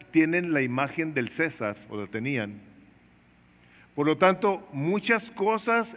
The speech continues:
están bajo la propiedad y autoridad del César. Ahí están sus notas, ¿eh?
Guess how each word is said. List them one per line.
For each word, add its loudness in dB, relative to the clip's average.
están 0
bajo 4
la 4
propiedad 2
y 0
autoridad 2
del -4
César. -2
Ahí 2
están -6
sus -8
notas, -6
¿eh? -16